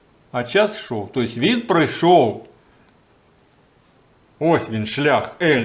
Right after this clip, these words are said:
два С один, туди і в зворотному напрямку.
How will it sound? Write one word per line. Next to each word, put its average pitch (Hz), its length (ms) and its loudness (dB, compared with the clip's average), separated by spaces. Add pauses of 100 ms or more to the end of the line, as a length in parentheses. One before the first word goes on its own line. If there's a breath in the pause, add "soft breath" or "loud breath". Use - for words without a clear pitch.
два 165 580 0 (100)
С 160 340 -2
один, 120 340 -4 (760)
туди 190 460 -2 (1160)
і 226 120 -2
в 196 40 -4
зворотному 131 640 -2
напрямку. 101 640 -14